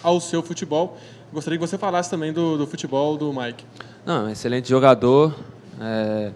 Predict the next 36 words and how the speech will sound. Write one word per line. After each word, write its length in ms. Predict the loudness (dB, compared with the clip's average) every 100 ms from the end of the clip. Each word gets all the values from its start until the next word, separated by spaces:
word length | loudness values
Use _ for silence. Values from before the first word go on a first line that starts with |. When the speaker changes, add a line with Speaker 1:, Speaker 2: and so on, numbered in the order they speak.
| -16 -20 -20 -20 -8
Speaker 2:
é 40 |
um 80 | 0
jogador 320 | 4 6 6
que 100 | 6
eu 60 | 4
vejo 480 | 6 6 4 2 -6 -10 -16 -20 -20 -4
que 80 | 2
eu 80 | 2
tenho 300 | 4 2 0
que 100 | 0
brigar 380 | 0 2 4 4
pra 120 | 0
chegar 240 | 2 0
à 20 |
seleção 420 | 2 0 0 -2 -2
brasileira 400 | -2 2 2 2
também, 300 | -2 -2 -2
pelas 240 | -4 -4
qualidades, 500 | -6 -2 2 2 2
pelo 160 | -2 -2
momento 300 | -4 -4 -2
que 60 |
ele 80 | -2
vem 140 | -2
vivendo. 440 | -4 -4 -2 -4 -6 -14 -20 -20 -20 -20 -20 -14
É 320 | -10 -8 -8
um 40 | -4
jogador 260 | -4 -4
que 60 | -4
tem 120 | -2
bastante 300 | -2 -2 -6
força 260 | -4 -4 -4
física, 440 | 0 0 0 -6
que 120 | -10
chega 240 | -4 0 2
bastante 540 | 2 0 -4 -4 -8